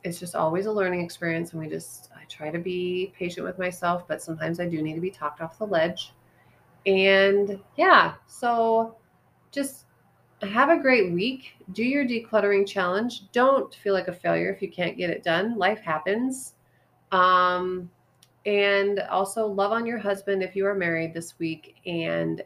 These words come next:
ask them their favorite meal, and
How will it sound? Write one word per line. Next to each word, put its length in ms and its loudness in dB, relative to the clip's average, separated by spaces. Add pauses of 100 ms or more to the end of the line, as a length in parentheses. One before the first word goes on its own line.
ask 400 -4
them 180 -2
their 160 -2
favorite 400 -4
meal, 500 -6
and 460 -6